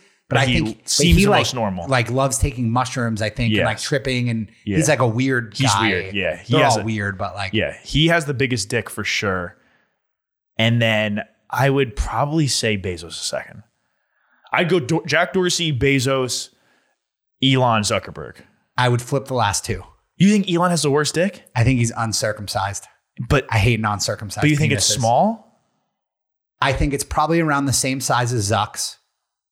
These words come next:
Speaker 2: I don't know. I think Zuck's is, like,
Speaker 1: I think if
Speaker 2: fucked up.
Speaker 1: Zuckerberg, if Elon, so if someone comes forward and lets me know, maybe we have got a boy on the inside.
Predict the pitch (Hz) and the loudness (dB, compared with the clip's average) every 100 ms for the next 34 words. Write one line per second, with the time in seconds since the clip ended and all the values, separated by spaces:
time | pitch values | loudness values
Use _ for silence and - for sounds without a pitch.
0 | _ _ - 113 104 101 95 147 120 117 | _ _ -2 0 0 -2 -2 -4 -2 0
1 | 104 - 90 82 76 - - 151 165 185 | -2 -2 -10 -8 -8 -10 -4 0 2 2
2 | 165 117 117 151 202 170 180 170 - 151 | 2 0 0 0 0 0 -2 -2 -2 -2
3 | - 156 165 165 170 165 - _ - - | -2 -2 2 2 2 -4 -8 _ -8 2
4 | 139 131 - 139 - 156 156 160 165 - | 2 2 0 -2 0 0 0 -2 -2 -2
5 | 143 120 110 123 113 107 151 131 107 101 | 2 2 2 2 0 -2 0 2 2 0
6 | 98 _ _ _ _ _ _ _ _ _ | -4 _ _ _ _ _ _ _ _ _
7 | - 120 113 117 117 110 117 123 113 123 | 0 2 4 2 0 0 2 0 0 0
8 | 120 117 107 107 104 92 95 110 | 0 0 -2 -2 -2 -4 -4 -12